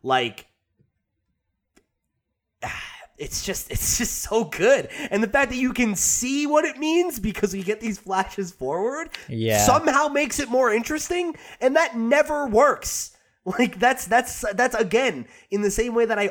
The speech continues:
Speaker 1: almost always hate info dumps. I almost always hate when there's excessive flashbacks or forwards or prequels or whatever. And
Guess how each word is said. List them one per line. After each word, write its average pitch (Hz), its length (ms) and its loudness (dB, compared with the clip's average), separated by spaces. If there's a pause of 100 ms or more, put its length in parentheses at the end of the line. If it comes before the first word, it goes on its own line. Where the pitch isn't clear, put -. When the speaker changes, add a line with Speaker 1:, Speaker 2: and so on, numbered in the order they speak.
Speaker 1:
almost 208 420 2
always 214 240 -2
hate 196 200 -6
info 190 340 -2
dumps. 110 300 -8 (180)
I 127 140 -10
almost 185 520 -4
always 170 360 -4
hate 170 380 -6 (260)
when 156 120 -2
there's 165 200 0
excessive 165 560 -4
flashbacks 147 720 -2
or 147 160 -2
forwards 139 600 -2
or 151 80 0
prequels 139 640 -6
or 127 100 -8
whatever. 135 480 -2
And 113 400 -10